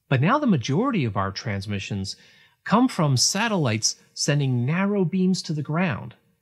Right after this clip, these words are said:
Instead of megawatt transmitters, a typical satellite sends H B O to the ground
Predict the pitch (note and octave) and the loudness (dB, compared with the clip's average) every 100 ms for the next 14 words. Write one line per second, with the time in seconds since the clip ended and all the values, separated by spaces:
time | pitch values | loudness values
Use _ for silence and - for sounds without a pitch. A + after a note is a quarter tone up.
0 | _ - C#3 - F3 E3 A#2+ B2+ C#3+ C#3+ | _ 2 4 4 4 2 0 0 0 2
1 | C3+ - - G#3 A#3 B2+ G2 F#2+ F#2+ - | 0 -2 -4 -4 -2 -2 -2 -6 -8 -12
2 | _ _ C#3 C#3 D3+ E3+ C#3+ D#3 C#3+ E3 | _ _ -2 0 0 0 0 0 0 -2
3 | G3 - - - D#3+ C#3 C3 - B2+ D#3 | -2 -6 -8 -4 0 2 0 -2 -4 -2
4 | - E3+ E3 E3+ E3+ E3 E3+ D3+ G#2+ G#2 | 0 2 2 2 0 -2 0 0 0 -2